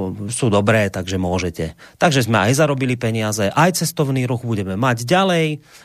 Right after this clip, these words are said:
zarobili sme na vakcínach, vyhrali sme geopolitický boj, všetko zhr-, zhra-, zhrabneme takýmto spôsobom v lete, keď sa to všetko pustí a povie sa, že sa môže aj čínska, aj ruská, tak budú všetci spokojní, lebo sme zabili tri muchy jednou ranou.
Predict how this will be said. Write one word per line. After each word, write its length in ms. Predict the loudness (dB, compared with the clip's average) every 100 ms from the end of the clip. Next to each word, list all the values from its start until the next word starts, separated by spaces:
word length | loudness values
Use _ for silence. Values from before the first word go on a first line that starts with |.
| -2
zarobili 400 | 0 0 0 -4
sme 240 | -4 -4
na 80 | -2
vakcínach, 640 | 0 -2 -4 -2 -2 -2 -2
vyhrali 320 | -2 0 -2 -4
sme 240 | -6 2
geopolitický 800 | 2 2 0 -4 -6 -10 -6 -4
boj, 160 | -2 -2
všetko 380 | -2 -6 -2 -2
zhr-, 240 | 0 -2 -2
zhra-, 480 | -2 0 2 0 -2
zhrabneme 720 | 0 2 2 0 0 0 -2
takýmto 400 | -2 -2 -4 -6
spôsobom 560 | -2 -2 0 0 0
v 80 | 0
lete, 160 | 0 -2
keď 160 | -4
sa 120 | -6 -8
to 80 | -8
všetko 320 | -10 -8 -8
pustí 320 | -6 -6 0
a 80 | 0
povie 240 | 2 0
sa, 160 | -2 -4
že 80 | -6
sa 160 | -4
môže 240 | -2 -2 0
aj 240 | 0 0
čínska, 480 | -2 -6 -4 -4 -4 -10 -14
aj 180 | 0 2 2
ruská, 480 | -2 -2 -2 -2 -4 -14 -4
tak 160 | -2 -2
budú 160 | -4
všetci 320 | -4 -6 -8
spokojní, 560 | -6 -4 -2 0 0 -4 -8 -20 -14
lebo 160 | -6 -4
sme 160 | -2
zabili 400 | 0 0 0 -2
tri 160 | -2 -2
muchy 320 | -2 -4 -4
jednou 160 | -2 -2
ranou. 400 | -2 -2 -6